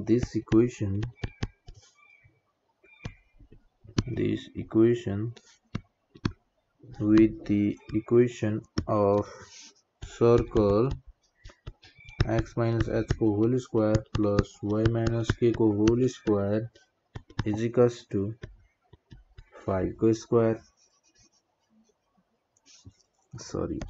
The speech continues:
five को square लेखेँ मैले यहाँ, आर को square हुनु पर्यो। We get, हामीले के पाउँछौँ त?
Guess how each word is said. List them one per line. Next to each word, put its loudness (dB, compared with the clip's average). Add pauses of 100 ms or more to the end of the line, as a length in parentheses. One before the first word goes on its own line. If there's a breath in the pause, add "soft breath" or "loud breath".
(120)
five -4 (100)
को 4
square -2
लेखेँ -2
मैले -4
यहाँ, 0 (920)
आर 4 (100)
को 6
square 0
हुनु -2
पर्यो। 0 (1800 soft breath)
We 6
get, 10
हामीले 8
के 8
पाउँछौँ 4
त? 0